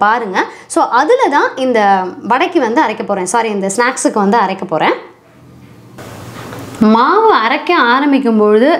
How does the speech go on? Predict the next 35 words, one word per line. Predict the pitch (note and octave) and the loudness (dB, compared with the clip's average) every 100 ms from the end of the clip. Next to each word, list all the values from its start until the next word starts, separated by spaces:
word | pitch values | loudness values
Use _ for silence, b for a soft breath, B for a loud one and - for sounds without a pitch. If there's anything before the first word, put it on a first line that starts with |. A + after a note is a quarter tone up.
| G3 G3 | 2 2
எண்ணெய் | A#3 C#4 | 2 2
காய | A3+ G#3 G3+ | 0 0 -4
வச்சது. | G3 F#3+ C4 D#4+ B B B - | -6 -2 -2 -2 B B B -4
கிட்டத்தட்ட | B3 C4+ C4+ D#4+ F4 C4 | -2 -2 0 0 2 2
பார்த்தீங்க | B3 C#4 C#4 C4+ | 0 0 -2 0
அப்படின்னா | A3+ A3+ C4+ D4 | 0 0 2 2
ஒரு | A3+ G3+ G3 G3+ | 2 2 2 4
ரெண்டு, | C#4 E4 C4 | 4 6 6
மூணு | C4+ E4 D#4 B3+ | 6 6 6 6
நிமிஷம் | C4+ C#4+ A#3+ G#3 | 4 2 2 0
தான் | - F#3 | -2 -4
அரைக்கிறதுக்கு. | G3 G3+ F#3 D#3+ A3+ F#4 B B B - | -2 -2 -4 -2 -2 -2 B B B -4
அந்த | A3 A#3 | 0 2
அளவுக்கு | A#3+ C#4 C4+ C4 | 0 -2 -4 -2
ஸ்பீடாக | C#4 C#4 C4+ G#3+ | 0 2 2 2
அரைக்கிறவும் | G#3+ G#3+ B3+ B3 B3+ | -2 -2 0 0 0
செஞ்சிரும். | A3 G#3 B3 A4+ | 0 2 2 2
இது | D4 A#3 | 2 2
வந்து | B3 D4 | 0 2
கொஞ்சம் | E4 G4 D#4 | 4 2 2
பருப்பருன்னு | C#4 C#4 C#4 B3 A3+ | 0 2 0 0 0
தான் | A3+ | 0
இருக்கணும். | E3 D3+ - B B B | -2 -6 -12 B B B
So, | - A4 | -2 0
இப்போ | E4+ | 2
இந்த | C#4 B3+ | 2 2
மாவு | D#4 A4 G#4+ | 4 2 2
பார்த்தீங்க | C#4 C4 C#4 | -2 -4 -4
அப்படின்னா | A3+ G#3+ A3 C4+ G#3+ G#3+ | -2 0 0 0 0 0
எல்லா | B3+ C#4+ | 2 2
விதமான | C4 A#3+ A#3 B3+ B3+ | 0 0 0 0 2
காரம், | A3 A#3 B3 B3 A3 | 2 2 0 0 -2
உப்பு | A3 C4+ | -2 0
சேர்த்து | B3 A3 A3 G#3+ | 2 2 2 2
ரெடியா | G#3 C4 D4+ | 2 4 4